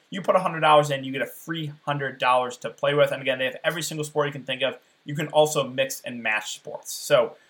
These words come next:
uh, before we get in the video, I just wanna give you guys a special shout out again for coming in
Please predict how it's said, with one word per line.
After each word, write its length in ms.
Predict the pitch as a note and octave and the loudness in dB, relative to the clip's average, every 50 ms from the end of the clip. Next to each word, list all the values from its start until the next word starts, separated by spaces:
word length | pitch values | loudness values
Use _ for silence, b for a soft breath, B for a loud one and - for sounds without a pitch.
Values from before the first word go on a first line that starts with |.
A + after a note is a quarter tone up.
| b b b | b b b
uh, 60 | C#3+ | -2
before 280 | D3 D3+ E3 - A3 A3+ | -2 -2 -2 0 2 2
we 80 | A#3 A3+ | 2 2
get 80 | A3 | 0
in 60 | G#3+ | -2
the 60 | G3 E3+ | -2 0
video, 220 | F3 E3+ E3+ E3 | 2 4 4 4
I 40 | D#3+ | 2
just 120 | D#3+ - | 0 -2
wanna 160 | E3 D#3+ D#3+ | -4 -4 -2
give 160 | D3+ D#3 D3+ D3 | -2 -4 -4 -2
you 80 | D3+ | 0
guys 320 | D3 D3 D3 C#3+ D3 C#3+ - | 2 4 4 4 4 2 -2
a 80 | C#3+ | -8
special 320 | C#3+ - - D3+ D3 D3 D3 | -6 0 2 2 2 0 -4
shout 220 | D3 - C3+ C3+ | -4 -2 0 0
out 100 | C3+ C3 | 0 0
again 400 | A#2 A#2 C#3 C#3+ C#3+ C#3+ C#3+ C#3 - b b b b | -2 0 0 2 2 2 0 -2 -10 b b b b
for 80 | C3 | -8
coming 300 | B2+ - D3+ D3 D3+ D3 | -4 -2 0 0 2 2
in 260 | C#3+ C#3 C#3 C3 - | 0 0 -2 -4 -10